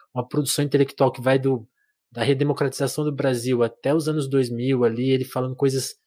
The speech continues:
super importantes e questi-, e questionando a Folha dentro da Folha, que é uma coisa muito <laughs> interessante, questionando a coisa da indústria cultural, e, e, e justamente, né, apresentando essas mil faces dele, porque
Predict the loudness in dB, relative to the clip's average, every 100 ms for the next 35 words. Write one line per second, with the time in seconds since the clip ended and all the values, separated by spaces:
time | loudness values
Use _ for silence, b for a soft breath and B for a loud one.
0 | _ _ _ -8 0 2 2 4 2 2
1 | -2 -2 -2 -2 -4 -10 B B -2 0
2 | 2 2 2 2 2 2 2 2 0 -2
3 | -2 -2 -4 -2 0 -2 -2 -6 -4 -4
4 | -6 -14 -8 -2 0 -2 -4 -6 -6 -6
5 | -4 -2 -2 0 -2 -4 b b b b
6 | -6 0 2 2 -2 -4 -8 -10 -14 -8
7 | 0 2 2 0 -10 -4 -4 -4 -12 -8
8 | -8 -6 -6 -4 -2 0 0 0 0 -2
9 | -2 -2 -2 0 0 2 0 2 0 0
10 | 0 0 -2 -4 -2 -2 0 0